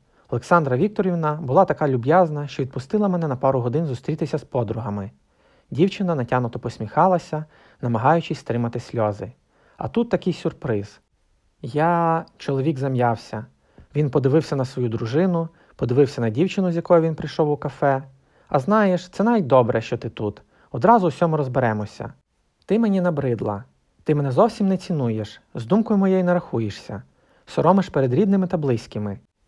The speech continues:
Я, коли з тобою дружився, вважав, що ти ангел, що зійшов з небес. Але, на жаль, я помилявся.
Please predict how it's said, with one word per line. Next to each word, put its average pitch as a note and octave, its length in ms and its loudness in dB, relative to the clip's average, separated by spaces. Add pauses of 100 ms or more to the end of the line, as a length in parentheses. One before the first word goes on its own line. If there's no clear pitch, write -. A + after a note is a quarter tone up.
(240)
Я, D3 200 4
коли F#3 200 0
з F3+ 60 -8
тобою F3 260 4
дружився, D#3 640 -2
вважав, B2+ 340 4
що - 120 -6
ти F#3 140 -4
ангел, C3+ 300 0
що - 160 -8
зійшов A2+ 320 -6
з A2 40 -6
небес. G2+ 500 -6 (360)
Але, A#2+ 200 0
на A#2 100 0
жаль, F#3+ 300 4
я E3+ 180 0
помилявся. B2 720 -2